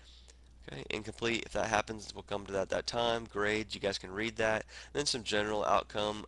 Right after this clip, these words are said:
um, matrix alignment, and so forth. And then a little bit more about the, the, um, final exam, just listed one more time.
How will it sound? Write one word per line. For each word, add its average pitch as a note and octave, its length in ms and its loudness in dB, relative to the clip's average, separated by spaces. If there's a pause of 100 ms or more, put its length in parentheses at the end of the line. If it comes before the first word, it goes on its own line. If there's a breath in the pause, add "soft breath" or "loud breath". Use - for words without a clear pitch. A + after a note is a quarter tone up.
um, F#2+ 380 0 (240 loud breath)
matrix G#2+ 400 0
alignment, G2+ 520 0
and - 80 -10
so F#2+ 220 -2
forth. F2 360 -8
And G#2 80 -8
then G#2 60 -6
a G#2 40 -6
little G#2+ 140 -4
bit A2 140 0
more G2+ 280 2
about F#2+ 400 2
the, F#2 220 0 (520 loud breath)
the, F2+ 260 0
um, F2+ 220 4
final F#2+ 320 2
exam, F#2 400 0
just - 160 0
listed F#2+ 300 -2
one F#2 180 -2
more F2+ 160 -4
time. - 280 -6